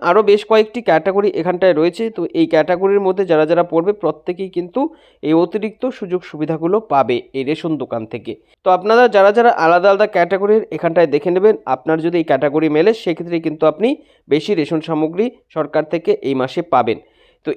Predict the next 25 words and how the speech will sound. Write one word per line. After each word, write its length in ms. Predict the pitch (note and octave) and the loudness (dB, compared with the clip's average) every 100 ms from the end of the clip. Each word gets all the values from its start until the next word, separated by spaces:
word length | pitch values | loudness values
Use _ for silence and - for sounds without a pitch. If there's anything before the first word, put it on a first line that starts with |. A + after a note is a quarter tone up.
| - | 2
এবার 280 | F#3+ B3 C4 | 4 4 2
আপনাদের 380 | - F3 F#3 F3+ | 0 0 2 0
জানাবো 360 | C3 B2+ C#3 E3 A3+ | 0 0 0 0 -2
যে 120 | A#3 - | -2 0
কারা 240 | D#3 E3+ | 4 4
কারা 260 | F3 G#3+ C4+ - _ C#3 C#3+ | 4 4 4 0 _ -16 -4
দু 120 | G#3 | 0
হাজার 300 | G#3+ G#3+ G3 G3 | 2 2 0 0
টাকা 260 | F3 E3+ A#3+ D#4+ _ _ _ _ - | -2 2 0 0 _ _ _ _ -6
এবং 240 | C#3+ G3+ E4 _ _ _ _ _ _ | 0 0 -2 _ _ _ _ _ _
পাঁচ 240 | F#3+ G3+ G#3 | 0 0 0
হাজার 260 | F#3+ F3+ F3+ | 0 0 0
টাকা 240 | D3+ C#3+ F3+ | -2 0 0
করে 260 | G#3 A3 B2+ - _ | 4 2 2 -4 _
সরকার 360 | - F3 E3+ D3 | 0 0 2 0
থেকে 200 | D3 C#3+ | -2 -4
পাবে 300 | A2+ B2 C3 G#3 | -2 0 2 0
এই 160 | C#3+ C#3+ | -2 -2
মাসে। 260 | A#2 - - _ _ _ | -2 -8 -18 _ _ _
তো 40 | - - | -14 -2
এই 160 | F#3 B3+ | 0 4
নিয়ে 180 | C#4+ D4 | 4 2
কি 140 | C#4 A#3+ | 0 -2
আপডেট 400 | F3+ F3+ A3+ G#3+ | 0 0 2 0
এসেছে? 300 | A3 A#3 C4+ | 0 -2 -4